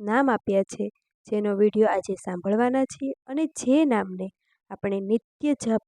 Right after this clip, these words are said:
કરીએ તો એ આપણને હજાર નામ બરાબરનું પુણ્ય ફળ પ્રાપ્ત થાય છે. તો ચાલો આપણે એ એકવીસ નામ સાંભળીએ. તો સૌથી પહેલાં તો વીડિયો પસંદ આવે તો લાઈક કરી દેજો, કમેન્ટમાં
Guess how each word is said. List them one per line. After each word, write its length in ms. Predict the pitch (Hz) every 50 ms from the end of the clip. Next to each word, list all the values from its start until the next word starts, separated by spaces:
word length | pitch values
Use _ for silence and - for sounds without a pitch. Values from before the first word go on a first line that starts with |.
| _
કરીએ 320 | - 196 190 196 190 190 190 - _ _ _ _ _ -
તો 60 | 208 208 -
એ 160 | - 226 226
આપણને 460 | - - 208 190 - 202 196 196 196 185 - _ -
હજાર 300 | 202 185 - 226 214 196 185
નામ 460 | 190 185 185 190 208 254 285 302 285
બરાબરનું 580 | 247 226 220 208 190 - 190 190 185 185 190 - _ _ _ _ _ _ _ _ _ _ _ _ -
પુણ્ય 340 | 226 220 214 208 208 208 196 - _ -
ફળ 200 | - 262 277 285 277 _ _ _ _ _ _ -
પ્રાપ્ત 340 | - 202 - - _ - 262
થાય 340 | 247 - - 247 254 262
છે. 240 | 247 - - 262 262 - _ _ _ _ _ _
તો 60 | - 202
ચાલો 320 | - - 208 202 202 208 -
આપણે 400 | - 214 - - 202 196 202 208 - _ _ _ _ _ -
એ 160 | 226 214 214 - -
એકવીસ 440 | - 196 - _ 214 208 202 - - -
નામ 260 | 220 220 220 262 277
સાંભળીએ. 600 | 269 - 277 254 247 247 254 247 254 247 254 262 262 - _ _ _ _ _ _ _ _ _ _ _ _ _ -
તો 80 | 214
સૌથી 360 | 208 - 220 220 226 - 226
પહેલાં 300 | 220 - 214 208 208 208 202 -
તો 100 | 202 196
વીડિયો 300 | 196 214 196 208 208 196 -
પસંદ 340 | 202 190 - 285 311 302 254
આવે 240 | 214 190 190 202 202 _ _ _ _ _ -
તો 60 | 214
લાઈક 280 | 196 190 190 196 226 226 -
કરી 220 | - 233 226 233 226
દેજો, 340 | 220 226 220 - 233 226 - _
કમેન્ટમાં 600 | - 208 202 208 208 196 - 208 196 202 202 202